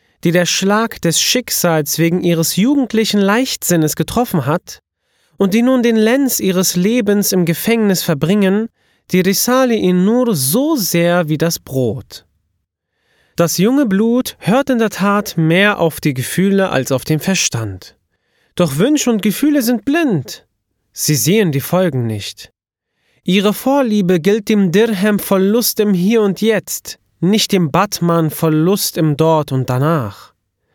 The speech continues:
Sie töten Verlust in einer Minute der Rache und erleiden sodann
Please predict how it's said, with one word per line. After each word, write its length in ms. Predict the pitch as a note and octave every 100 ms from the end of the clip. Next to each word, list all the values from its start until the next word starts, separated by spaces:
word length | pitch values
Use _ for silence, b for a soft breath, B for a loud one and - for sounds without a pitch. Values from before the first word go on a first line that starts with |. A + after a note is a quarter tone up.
| _ _ _ _ _ -
Sie 200 | - F#3+
töten 500 | - D4 E4 B3 A3
Verlust 640 | - F#3+ G3+ C4 - -
in 100 | F#3+
einer 380 | - - D#4 C4+
Minute 480 | B3 A#3+ D4 - G#3
der 240 | G3 E3+
Rache 460 | G#3+ A3 - G#3+ A3
und 180 | F#3+
erleiden 540 | F3+ D#3+ E3+ F#3+ F#3+ F3+
sodann 420 | D#3+ D#3+ F3